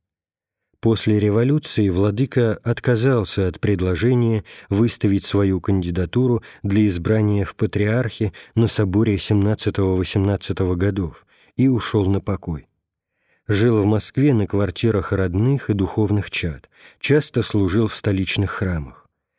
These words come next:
Москвичи двадцатых-тридцатых годов видели в нём старца-подвижника. Он был одним из главных духовных авторитетов той поры. В конце жизни митрополит Трифон полностью ослеп и готовился к принятию схимы,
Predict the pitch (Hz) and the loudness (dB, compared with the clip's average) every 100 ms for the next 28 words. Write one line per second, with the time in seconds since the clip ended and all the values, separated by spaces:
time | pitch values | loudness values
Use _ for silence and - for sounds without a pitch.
0 | _ _ - 113 107 - 110 - 107 95 | _ _ -2 0 0 2 0 2 0 0
1 | 101 - 101 101 - 98 101 - 95 101 | 0 0 -2 -2 -4 -4 -2 -2 -2 -2
2 | 87 98 107 135 - - - 98 104 131 | -2 -2 0 -2 -4 -18 -10 -2 0 2
3 | 127 117 107 110 107 - - 113 104 - | 0 2 2 2 0 -4 -2 -2 -2 -4
4 | - 110 98 98 85 82 73 - _ _ | -2 -2 0 -2 -2 -6 -8 -16 _ _
5 | _ - - 110 104 110 107 104 107 104 | _ -10 0 2 4 2 2 2 2 0
6 | 90 104 101 87 92 87 92 98 87 87 | 2 2 2 2 0 -2 -2 0 0 -2
7 | - 85 104 90 85 123 127 101 - 98 | -4 -6 -4 -4 -2 -2 -2 -4 -2 -2
8 | 85 90 80 76 _ _ _ _ _ _ | -2 -4 -4 -10 _ _ _ _ _ _
9 | _ _ _ - 117 107 - 117 101 147 | _ _ _ -2 0 2 2 0 2 2
10 | 127 104 98 101 - 101 107 101 98 - | 2 2 2 0 -2 -2 0 0 0 0
11 | 127 135 131 113 - - 123 127 120 - | -2 0 -2 -4 -6 -2 2 2 0 -2
12 | 120 113 110 - 92 76 - - _ 113 | -2 0 -2 -2 -4 -6 -18 -20 _ 0
13 | 104 101 117 117 107 - 107 92 - 104 | 2 2 2 2 0 0 -2 -2 -2 0
14 | 104 101 110 104 - - 95 73 | 0 -2 -2 -4 -6 -6 -6 -6